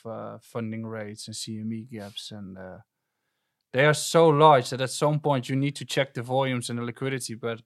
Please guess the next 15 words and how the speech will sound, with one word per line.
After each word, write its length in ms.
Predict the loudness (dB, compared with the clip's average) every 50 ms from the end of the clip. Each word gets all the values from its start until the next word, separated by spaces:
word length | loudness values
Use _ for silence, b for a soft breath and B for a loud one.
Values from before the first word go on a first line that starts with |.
| _
C 300 | -14 -10 -8 -4 -2 -2
M 120 | 0 0 0
E 320 | 0 0 -2 -4 -6 -10 _ -6
and, 320 | -4 -2 -2 -2 -2 -2
um, 380 | -2 -4 -2 -4 -4 -4 -6 -8
the 160 | -8 -10 -10
E 20 |
T 160 | -8 -6 -4
Fs 200 | -4 -4 -6 -6
itself 500 | -8 -6 -6 -4 -4 -4 -6 -6 -10 _ _ _ _ _ _ _ _ _
are 120 | -10 -10 -6
gonna 580 | -2 0 0 2 0 0 -4 -6 -8 -10 -14 _ _ _ _ _ _
be 120 | -10 -8 -6
having 340 | -2 -2 -2 -2 -2 -4 -6
s-, 160 | -8 -8